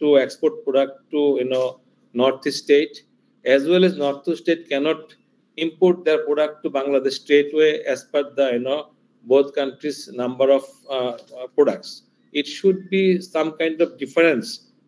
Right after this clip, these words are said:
between the central government as well as the state government. I think, you know, it should be,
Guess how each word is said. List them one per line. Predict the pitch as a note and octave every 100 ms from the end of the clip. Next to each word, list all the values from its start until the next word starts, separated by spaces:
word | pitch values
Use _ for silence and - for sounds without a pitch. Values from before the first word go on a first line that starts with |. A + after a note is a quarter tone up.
| -
between | C3+ D3+ D#3
the | D#3
central | C#3+ C#3+ C#3 D3+ C3+
government | C3 C#3 D#3+ C3+
as | C3+
well | C3+ C3+
as | C3+
the | C3
state | - C#3+ -
government. | A#2 G#2 F#2 - _ _ _ -
I | A2+
think, | D3+ D3+
you | D3+
know, |
it | C#3+ C#3
should | - E3+ E3+
be, | E3+ E3 E3